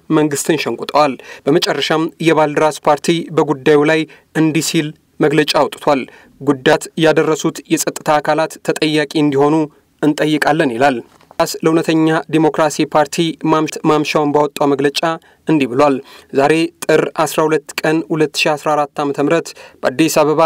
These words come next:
በስተ ምዕራብ በሚገኘው የወይብላ ማርያም ቤተ ክርስቲያን ለጥምቀት የወጣ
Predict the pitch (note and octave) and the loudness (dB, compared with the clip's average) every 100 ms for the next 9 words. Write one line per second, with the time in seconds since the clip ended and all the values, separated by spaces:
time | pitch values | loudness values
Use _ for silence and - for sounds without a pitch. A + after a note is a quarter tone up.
0 | E3 - D3+ - D#3+ D3 D#3 D#3 C#3+ D#3 | 0 -2 -2 0 0 0 2 0 0 -2
1 | D#3 D#3 C#3 D3+ E3 E3 F3 - - C#3 | 2 2 2 2 2 0 -4 -16 0 4
2 | D#3 D3+ D#3 D3+ D3 D#3+ E3 - D3+ D#3 | 4 2 0 0 -2 -2 -4 -4 -4 -2
3 | D#3 D#3 - E3 E3 E3+ D#3 D3+ D#3 D3+ | -2 -4 -2 0 0 -2 -2 -2 -2 -2
4 | - - - D3+ D3+ - | -4 -6 -2 0 0 0